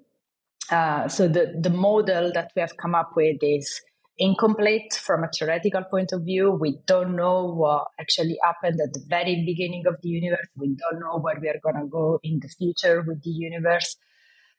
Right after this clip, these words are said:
Uh, there are a bunch of things in between the beginning and the end that are still unclear. Um, uh, for example, we haven't measured yet the absolute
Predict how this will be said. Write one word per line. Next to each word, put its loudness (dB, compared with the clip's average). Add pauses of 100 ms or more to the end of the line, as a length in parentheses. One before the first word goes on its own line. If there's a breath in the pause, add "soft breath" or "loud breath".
Uh, 2 (120)
there 2
are 2
a -2
bunch -2
of -10
things -4
in 6
between 0
the 0
beginning 0
and 2
the 2
end 2 (140)
that -2
are -2
still -2
unclear. 0
Um, 0 (120)
uh, -4
for -2
example, 0 (140)
we 0
haven't 0
measured -2
yet 0
the 0
absolute -4